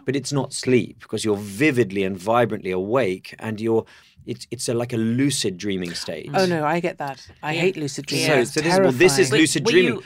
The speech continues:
Speaker 1: I found
Speaker 3: unwell?
Speaker 1: myself sort of ec-, in a sort of echoey place.
Speaker 2: Can you
Speaker 1: saying
Speaker 2: move, or are you sort of slightly paralysed?
Speaker 1: So by the time it really comes over you, you're not in your body. Your body and your mind are not there.
Speaker 2: Right.
Speaker 1: This is a different consciousness. It's
Speaker 2: Mm.
Speaker 1: like a kind of very lucid dreaming.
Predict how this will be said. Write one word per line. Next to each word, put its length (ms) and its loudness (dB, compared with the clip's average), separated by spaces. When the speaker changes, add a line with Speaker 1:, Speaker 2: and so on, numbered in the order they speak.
Speaker 1:
I 80 4
found 140 0
Speaker 3:
unwell? 220 6
Speaker 1:
myself 360 4
sort 160 -2
of 160 -4
ec-, 180 -4
in 120 -8
a 100 -4
sort 160 -4
of 80 2
echoey 440 -2
place. 520 -6
Speaker 2:
Can 100 4
you 140 6
Speaker 1:
saying 40 6
Speaker 2:
move, 480 4
or 120 2
are 40 4
you 160 2
sort 200 -4
of 60 -4
slightly 260 -2
paralysed? 600 -6
Speaker 1:
So 120 2
by 160 4
the 100 -2
time 300 2
it 100 2
really 240 2
comes 300 -2
over 200 4
you, 140 -2
you're 320 0
not 340 -2
in 140 -2
your 160 0
body. 300 -4
Your 180 -6
body 480 2
and 220 -6
your 160 2
mind 800 2
are 80 -4
not 240 -4
there. 400 -4
Speaker 2:
Right. 100 -2
Speaker 1:
This 140 0
is 100 -2
a 60 -2
different 480 -6
consciousness. 560 -12
It's 140 -10
Speaker 2:
Mm. 60 -8
Speaker 1:
like 180 -4
a 40 -10
kind 200 -6
of 80 -8
very 320 2
lucid 380 -4
dreaming. 520 -6